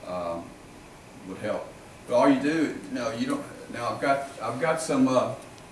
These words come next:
some plates here. I've got two tens and a five. You can use anything you want. You can weigh,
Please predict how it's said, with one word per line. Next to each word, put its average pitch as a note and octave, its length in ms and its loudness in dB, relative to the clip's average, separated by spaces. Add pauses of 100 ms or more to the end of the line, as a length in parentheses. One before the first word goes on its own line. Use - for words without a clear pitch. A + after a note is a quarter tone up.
(640)
some - 220 -6
plates D3+ 360 4
here. A#2 320 0
I've G#2+ 80 2
got G#2+ 220 0
two D#3+ 200 0
tens D3+ 520 -2 (300)
and A2 80 -8
a G#2+ 40 -4
five. A2 600 2 (480)
You A#2+ 100 -4
can A#2 180 -4
use A#2 280 -6
anything C#3 320 0
you B2+ 100 4
want. C3 480 0
You A2+ 60 -8
can G#2+ 260 -8
weigh, A#2 280 2